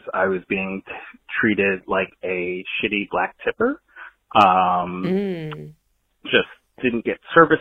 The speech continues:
Speaker 1: quick enough. The bartender wouldn't pay attention to me, wouldn't make eye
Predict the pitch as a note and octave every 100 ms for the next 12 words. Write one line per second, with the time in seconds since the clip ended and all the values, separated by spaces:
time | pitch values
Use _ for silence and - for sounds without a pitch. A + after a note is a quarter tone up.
0 | - D3+ D3 C#3 C3+ C3+ C3 C3 A2+ -
1 | - _ _ _ _ _ _ - G#2 F#2
2 | A2+ A2 - G#2+ G2+ G2 F#2 G#2 F2 -
3 | E3 - D3 C#3 C#3 C3 B2 B2 A#2+ A#2+
4 | G#2+ G2 F#2 - C3+